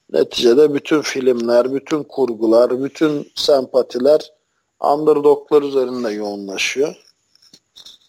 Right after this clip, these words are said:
Ee, evet, insanlar Patriots kazansın istemiyor. Falcons'ın çok mu taraftarı vardı Allah aşkına? Seattle Seahawks diye bir takımın varlığını kimse bilmiyordu.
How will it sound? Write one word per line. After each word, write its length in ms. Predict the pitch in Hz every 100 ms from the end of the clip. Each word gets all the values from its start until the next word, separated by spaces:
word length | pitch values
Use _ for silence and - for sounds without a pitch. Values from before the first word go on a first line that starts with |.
| _ _ _ -
Ee, 20 | -
evet, 540 | 160 180 151 131 -
insanlar 640 | 156 135 147 127 131 151
Patriots 520 | - 147 143 147 139 -
kazansın 600 | 143 135 123 101 - 143
istemiyor. 1000 | - - 147 147 127 117 - 50 - -
Falcons'ın 680 | - 151 151 175 160 165
çok 300 | 156 180 180
mu 100 | 180
taraftarı 600 | - 156 143 - 151 143
vardı 320 | 147 139 135 139
Allah 260 | 143 156
aşkına? 400 | 151 - - 127
Seattle 460 | - - 151 151 151
Seahawks 540 | - 160 156 147 -
diye 160 | 151 143
bir 100 | 143
takımın 400 | 143 - 156 151
varlığını 460 | 139 143 147 151 147
kimse 420 | - 147 151 147
bilmiyordu. 440 | 139 127 113 104